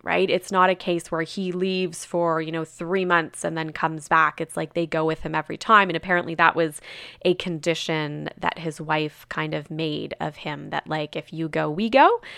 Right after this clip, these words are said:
And I think that's really an interesting perspective and, um, kind of refreshing because, again, with celebrity, you sort of get this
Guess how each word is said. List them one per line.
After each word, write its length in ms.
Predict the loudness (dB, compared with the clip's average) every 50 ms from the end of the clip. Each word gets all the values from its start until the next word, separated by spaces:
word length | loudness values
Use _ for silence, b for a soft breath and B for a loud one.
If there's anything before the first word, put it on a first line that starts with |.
| B B B B B B
And 220 | 10 12 12 12
I 60 | 10 6
think 280 | 4 2 0 2 4
that's 320 | 6 6 6 6 4 -4 -6
really 480 | -2 0 2 2 4 2 2 0 0
an 120 | -2 -4 -4
interesting 560 | -4 -4 -4 -6 -8 -6 -4 -4 -2 -2 -4
perspective 640 | -6 -6 -8 -8 -8 -10 -6 0 2 4 4 6 6
and, 420 | 6 6 4 2 0 -2 -2 -2
um, 400 | 0 0 -2 -2 -6 -8 -10 -12 -14 _ -6
kind 260 | -2 0 0 2 0
of 140 | 0 -2 -2
refreshing 680 | -4 -4 -4 -4 -2 -2 -2 -2 0 -2 0 0 -2
because, 400 | -4 -4 -4 -4 -6 -6 -6 -10 -16 B B B B B
again, 540 | 4 6 8 10 10 10 10 8 4 2 0 -4 -6
with 300 | -2 2 2 2 2 0
celebrity, 580 | -2 -2 0 4 4 4 4 4 2 0 0
you 160 | 0 0 -2 -4
sort 240 | -2 -2 -2 -2
of 120 | -2 -2 0
get 200 | -2 -2 0 -2
this 420 | -4 -4 -4 -6 -14 -16 -18 -18